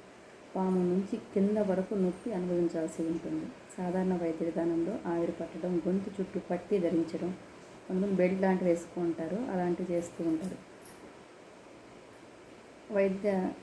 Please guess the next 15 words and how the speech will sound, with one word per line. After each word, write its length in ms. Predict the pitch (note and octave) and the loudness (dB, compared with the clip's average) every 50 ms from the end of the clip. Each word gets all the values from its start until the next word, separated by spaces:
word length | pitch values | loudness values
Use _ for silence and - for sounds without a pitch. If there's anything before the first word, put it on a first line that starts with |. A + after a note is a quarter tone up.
| - - | -8 -2
ప్రక్రియలో 540 | - F3+ F3 - - F#3 F3+ F3 F3 G#3+ B3 | -2 -2 0 0 2 2 2 4 2 2 0
రోగికి 420 | A#3 G3+ F#3+ F#3+ F#3 G3 G3 - - | 2 4 4 4 4 2 -2 -2 -2
తాత్కాలిక 560 | G3 F#3+ F#3+ - - - G#3+ G#3+ G#3+ G#3 - | 0 0 0 -2 -4 -4 -2 -2 0 0 0
ఉపశమనం 480 | G3+ F#3+ F#3+ - - F#3+ F#3 F#3 F3+ F3+ | -2 -2 -2 -4 -2 0 2 2 2 2
కలిగిస్తుంది 500 | F3+ E3+ F3 E3+ E3+ E3+ - - F3 E3+ | 2 2 2 2 0 -2 -2 -2 -2 -2
తప్ప 280 | - F3+ F3 - A#3 | -2 -4 -6 -6 -8
శాశ్వత 500 | A#3+ - - G3 F#3 F#3+ F#3+ - G#3+ G3+ | -8 -4 -2 -2 0 -2 -2 -4 -2 0
నివారణ 540 | F#3+ F3+ F3 E3+ F3 F3 E3+ E3+ F3 G#3 C4+ C4 - | 2 2 2 2 2 0 0 0 0 0 0 -2 0
కలిగించలేదు. 560 | F3 E3+ E3 E3 E3 D#3+ - D#3+ E3 F#3 F3+ - - - - - - - - - - - - - - - - - | 0 0 2 2 0 0 -2 -4 -6 -6 -8 -10 -16 -20 -20 -20 -20 -20 -20 -20 -20 -20 -20 -20 -20 -12 -4 0
మందులకు 520 | F#3 F#3 G3 G#3 G#3 A3+ G#3 A3+ G#3+ - G3 | 2 2 4 4 2 0 0 -2 -2 -2 0
లొంగని 420 | F#3 F3+ F3 F3+ F3+ F3 F3 E3+ | 2 4 4 4 4 4 4 4
వ్యాధిని 600 | D#3+ E3 E3+ E3+ F3 F3 F3+ F#3+ A#3+ C#4+ D4 G3+ | 4 4 4 4 4 4 2 2 2 2 2 2
యోగాసనాల 520 | F3+ F3+ F3+ F#3+ F#3 F3+ F#3 - F#3 E3+ E3+ | 2 2 2 0 -2 -4 -4 -4 -2 -2 -2
ద్వారా 260 | F3+ E3+ E3+ E3 E3 | -2 -2 -2 -2 -2
మనము 380 | E3 E3 E3 E3 E3+ G#3+ D4 | -2 -2 -2 -2 -2 -2 -2